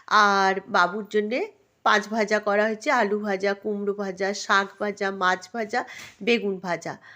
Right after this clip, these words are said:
আর একটুখানি চাটনি করেছি, বেশি নয়, অল্প করে চাটনি।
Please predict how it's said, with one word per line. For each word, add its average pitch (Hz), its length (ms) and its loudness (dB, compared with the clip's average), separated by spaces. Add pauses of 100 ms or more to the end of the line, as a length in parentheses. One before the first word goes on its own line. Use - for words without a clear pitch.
(460)
আর 233 160 4
একটুখানি 381 760 2
চাটনি 202 400 2
করেছি, 185 420 -8
বেশি 202 340 -2
নয়, 214 220 0
অল্প 185 340 0
করে 214 240 -2
চাটনি। 214 500 -4